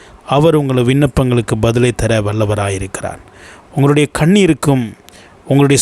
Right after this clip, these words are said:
சூழ்நிலைகளுக்கும் ஒரு ஆறுதல் தருவதற்கு ஆண்டவராகிய இயேசு கிறிஸ்துவினுடைய ஒரு கரம் ஒன்று இருக்கிறது. அவர் இந்த ஜனங்களை ஆண்டுடைய கரம் பாதுகாக்கிறது.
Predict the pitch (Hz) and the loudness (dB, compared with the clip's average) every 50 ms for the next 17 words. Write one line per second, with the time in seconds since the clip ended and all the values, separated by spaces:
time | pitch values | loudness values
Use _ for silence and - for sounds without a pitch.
0 | - - 185 202 202 202 185 165 147 143 143 131 - - 139 131 123 120 - 143 | 0 0 0 2 2 2 0 2 2 2 0 0 0 -2 -2 -2 -2 -4 -6 -2
1 | 131 127 120 117 127 147 175 202 180 170 175 151 135 - 139 127 131 127 127 123 | -2 0 0 2 2 2 2 2 2 2 2 0 2 0 0 2 4 4 2 2
2 | 117 - - - 131 120 110 107 - - - - - - - - - - - - | 0 0 0 0 0 0 0 -4 -8 -14 -20 -20 -20 -20 -20 -20 -20 -20 -20 -20
3 | - - _ - - 131 131 127 123 127 120 113 - - 120 117 120 131 131 - | -20 -20 _ -4 -2 0 2 2 2 2 0 0 -2 -2 0 2 2 2 2 0
4 | - 131 110 - - 131 120 - - - 123 120 113 110 113 110 113 110 104 101 | -2 -4 -6 -6 -4 -2 -2 0 -2 -2 -2 -4 -2 -2 -2 -2 -2 -4 -4 -6
5 | 95 98 - - - - - - - - - _ - - - - - - - - | -8 -12 -16 -20 -20 -20 -20 -20 -20 -20 -20 _ -20 -20 -20 -20 -20 -20 -10 -4
6 | - 113 107 - - - 123 123 139 135 139 131 123 110 113 110 110 101 - - | -4 -4 -2 -4 -4 -2 0 0 2 2 2 0 0 -2 -2 -4 -4 -6 -4 -6
7 | 113 104 107 107 101 101 104 - - - - - - - - - - - _ - | -4 -4 -4 -4 -6 -6 -10 -16 -20 -20 -20 -20 -20 -20 -20 -20 -20 -20 _ -20
8 | - - 135 131 120 120 120 120 120 117 - - - 135 151 170 165 147 143 135 | -4 0 0 0 2 2 0 -2 -2 -2 -4 -2 0 2 2 2 4 2 2 2
9 | 127 113 113 - - - - 135 131 123 120 123 117 - - 120 117 113 - - | 0 -2 -4 -10 -12 -8 -4 -2 0 2 0 0 0 -2 -2 -2 -2 -2 -2 -4
10 | - 107 110 110 104 101 98 98 - - - - - | -4 -4 -4 -4 -6 -6 -10 -10 -10 -14 -14 -14 -16